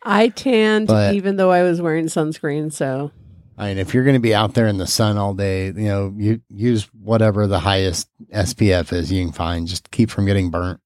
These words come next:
Speaker 2: 'cause it sucks. You'll be miserable.
Speaker 1: And now that we've been serious, if you get sunburnt, we also learned if you like the little peely f-,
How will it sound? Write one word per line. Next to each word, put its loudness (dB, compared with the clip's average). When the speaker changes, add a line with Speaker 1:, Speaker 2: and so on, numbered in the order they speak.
Speaker 2:
'cause -10
it 0
sucks. -4
You'll -8
be -4
miserable. -8
Speaker 1:
And 0
now 4
that 2
we've -2
been -6
serious, -4
if 2
you 4
get 2
sunburnt, 0
we 4
also 2
learned 0
if -4
you 0
like -2
the -4
little 0
peely -2
f-, -18